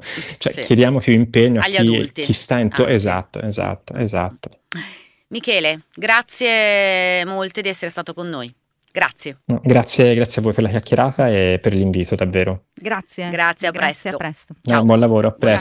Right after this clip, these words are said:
Speaker 1: presto.
Speaker 2: A te.
Speaker 1: Ciao, ciao,
Speaker 2: Ciao,
Speaker 1: ciao.
Speaker 2: ciao, ciao.
Speaker 3: Rieccoci.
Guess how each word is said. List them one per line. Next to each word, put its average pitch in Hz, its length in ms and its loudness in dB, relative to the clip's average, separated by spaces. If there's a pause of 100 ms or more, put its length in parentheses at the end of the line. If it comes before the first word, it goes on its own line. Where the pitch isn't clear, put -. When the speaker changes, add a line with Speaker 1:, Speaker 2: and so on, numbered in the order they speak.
Speaker 1:
presto. 113 120 0
Speaker 2:
A 110 100 -2
te. - 80 -4
Speaker 1:
Ciao, 104 340 0
ciao, - 0 -
Speaker 2:
Ciao, 107 140 -4
Speaker 1:
ciao. 104 140 0
Speaker 2:
ciao, 95 120 -2
ciao. 135 220 -16 (1040)
Speaker 3:
Rieccoci. 247 640 -6